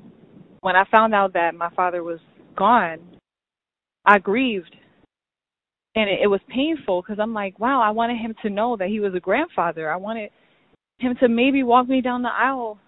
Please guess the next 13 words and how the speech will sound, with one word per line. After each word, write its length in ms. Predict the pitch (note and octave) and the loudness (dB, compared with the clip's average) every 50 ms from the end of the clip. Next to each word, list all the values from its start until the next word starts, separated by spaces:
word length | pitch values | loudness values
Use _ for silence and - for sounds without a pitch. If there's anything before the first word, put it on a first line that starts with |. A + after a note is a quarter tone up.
| _ _ _ _ _ | _ _ _ _ _
one 180 | F#3 F3 F3+ F3+ | -14 -14 -12 -10
day," 340 | E3+ E3 D#3+ D#3+ D#3+ E3+ | -10 -10 -10 -10 -12 -14
you 120 | F3 F3 F3+ | -14 -14 -14
know? 320 | F3+ F3+ F3+ G3 G#3+ A3+ - _ _ _ _ _ _ _ _ - | -12 -12 -12 -12 -14 -16 -18 _ _ _ _ _ _ _ _ -10
And 160 | G#3 G#3 F#3+ - | -10 -10 -4 0
so 200 | - G#3+ G#3+ G3 | 2 2 4 4
it, 100 | E3+ G3+ G#3+ E3 A#2+ | 4 4 2 2 2
it 140 | F3+ F#3 F#3+ | 0 0 -2
hurt. 520 | F3+ - - G#3 C4 F4 F4 A3+ F3 - - - - _ _ _ _ _ _ _ _ _ _ _ _ _ _ _ - E3+ - | -4 -8 -8 -6 -4 -4 -2 -4 -6 -8 -12 -18 -20 _ _ _ _ _ _ _ _ _ _ _ _ _ _ _ -20 -2 2
But 360 | A#3+ B3 B3 A#3 A3 G#3 - - _ _ _ _ _ _ _ _ _ _ _ _ _ _ _ _ _ _ _ _ | 4 6 6 6 6 4 0 -4 _ _ _ _ _ _ _ _ _ _ _ _ _ _ _ _ _ _ _ _
then 340 | A3 B3 C4+ C4 A#3+ B3 B3+ - _ _ - - - | -4 -2 -2 -4 -4 -8 -12 -16 _ _ -18 -6 -2
shortly 280 | A#3 A#3 A3 A#3 A#3+ | -2 0 0 -2 -2
thereafter, 840 | A3 G3 F#3+ F#3 - F3 F#3+ G3+ - _ - F3+ E3+ E3+ E3+ F3+ G3 | -2 -2 -2 0 0 0 -2 -2 -4 _ -6 -4 -4 -4 -6 -10 -14